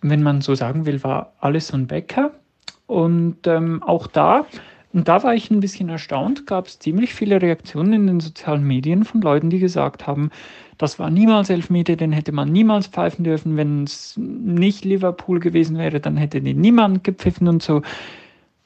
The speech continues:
Freunde, da müssen wir einfach ganz klar sein, das ist ein Elfmeter. Da kann mir sagen, wer will, da können wir auch gerne lange diskutieren. Meine Meinung dazu werde ich nicht ändern.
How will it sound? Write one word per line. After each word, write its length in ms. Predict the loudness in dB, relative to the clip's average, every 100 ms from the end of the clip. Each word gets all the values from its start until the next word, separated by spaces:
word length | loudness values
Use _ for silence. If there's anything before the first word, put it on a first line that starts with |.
| _ _
Freunde, 520 | -6 0 2 4 2 -2 _ _ _ _
da 160 | 0 2
müssen 260 | 2 0 -2
wir 120 | -2
einfach 340 | -4 -6 -8
ganz 260 | -4 -4 -4
klar 260 | -2 0
sein, 380 | 0 0 0 -2 -6 _ -4
das 160 | -2
ist 100 | 0
ein 220 | 0 0 0
Elfmeter. 680 | -4 -2 -2 -2 -4 -8 -10 _ _ -2
Da 360 | 0 2 0 -4
kann 320 | -12 -6 -2 0
mir 220 | 0 0
sagen, 560 | 2 4 4 2 -6 -4
wer 240 | -4 -2 0
will, 240 | 2 2 -2 -10 _ _
da 100 | -4
können 280 | 0 2 4
wir 180 | 4 2
auch 260 | 0 -2
gerne 380 | 0 2 2 0 -4 -16 -14 0
lange 300 | 2 4 2
diskutieren. 760 | -2 -6 -10 -8 0 2 2 -2 _
Meine 280 | -4 0 0
Meinung 400 | 0 0 2 2
dazu 360 | -2 -4 -4 2
werde 220 | 2 0
ich 160 | 0
nicht 260 | 2 0 0
ändern. 460 | 0 2 2 0